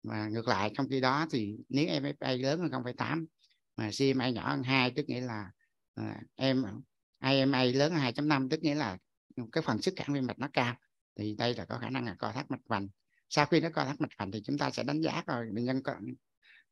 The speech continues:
có tổn thương vi mạch vành, thì sau đó thì chúng ta sẽ đánh giá xem coi nó có co thắt mạch vành hay không, để chúng ta mới bước vào những cái việc mà chúng ta điều trị nó có những thai khác nhau. À, hoặc là nếu mà co thắt mạch vành thì chúng ta sẽ không được,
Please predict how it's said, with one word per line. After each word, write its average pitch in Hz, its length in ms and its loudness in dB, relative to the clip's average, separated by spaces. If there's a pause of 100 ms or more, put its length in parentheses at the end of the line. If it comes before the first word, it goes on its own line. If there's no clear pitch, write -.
có 127 140 4
tổn 127 240 2
thương 151 120 4
vi 139 120 4
mạch 123 200 4
vành, 104 200 2
thì 117 140 -6
sau 135 160 2
đó 139 220 2
thì 139 120 2
chúng 151 120 -4
ta 143 100 0
sẽ 120 120 -2
đánh 127 180 -2
giá 139 200 2
xem 135 280 2
coi 135 160 0
nó 139 280 -2 (400)
có 175 440 4
co 135 140 0
thắt - 200 -2
mạch 127 180 0
vành 101 160 -2
hay 110 120 -4
không, 123 220 -2 (400)
để 113 120 -6
chúng 147 120 2
ta 131 160 2
mới 139 160 -2
bước 190 200 0
vào 101 240 0
những 135 240 0
cái 160 100 -2
việc 120 220 0
mà 110 100 -4
chúng 139 160 -4
ta 139 140 0
điều 113 160 0
trị 104 180 -2
nó 131 80 -4
có 165 120 -4
những 135 200 0
thai 123 240 -4
khác 160 180 -2
nhau. 139 260 2 (480)
À, 117 280 0
hoặc 117 220 0
là 117 200 0
nếu 170 220 6
mà 214 120 0
co 135 180 2
thắt 170 140 0
mạch - 160 -12
vành 113 260 2
thì 104 160 -2
chúng 135 140 -4
ta 131 160 0
sẽ 127 120 -4
không 135 200 0
được, 110 140 -2